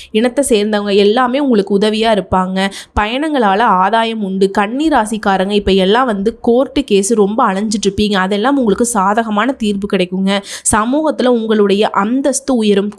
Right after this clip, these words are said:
குறிப்பா இந்த காலகட்டத்துல எல்லா விதமான தடுமாற்றமும் மாறப்போகுதுங்க. இத்தனை நாள் வீண் செலவு, நிறைய செலவு ஆயிருக்குங்க. மருத்துவ செலவு,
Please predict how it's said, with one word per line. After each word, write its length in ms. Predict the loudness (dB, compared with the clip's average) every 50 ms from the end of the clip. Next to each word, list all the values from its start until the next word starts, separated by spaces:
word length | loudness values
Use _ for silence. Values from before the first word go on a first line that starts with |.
| 2
குறிப்பா 360 | 2 2 0 0 -2 -2 -2
இந்த 300 | -2 -2 -2 -2 -2 0 0
காலகட்டத்துல 640 | 0 0 0 0 0 -2 -2 -4 -4 -2 0 0 2
எல்லா 300 | 2 2 2 2 2 2
விதமான 360 | 0 0 -2 -2 -2 -2 -2 0 0
தடுமாற்றமும் 580 | 2 2 2 2 0 -2 -2 -2 0 2 2 4
மாறப்போகுதுங்க. 520 | 4 2 2 0 2 2 2 2 0 0
இத்தனை 380 | -2 -4 -4 -2 -2 -2 -2 -2
நாள் 280 | -2 0 0 -2 -2
வீண் 280 | -2 -2 -2 -2 0 0
செலவு, 340 | 0 2 2 2 2 2 0
நிறைய 360 | 0 0 2 2 2 2 2
செலவு 440 | 0 0 -2 -2 -2 -2 -4 -6 -8 -12 -20 -20 -20 -20 -8 -4
ஆயிருக்குங்க. 540 | -2 0 0 0 0 -2 -4 -4 -2 -2 0
மருத்துவ 440 | 0 0 0 0 0 0 0 0 0
செலவு, 580 | 0 0 0 0 0 0 -2 -2 -2 -4 -10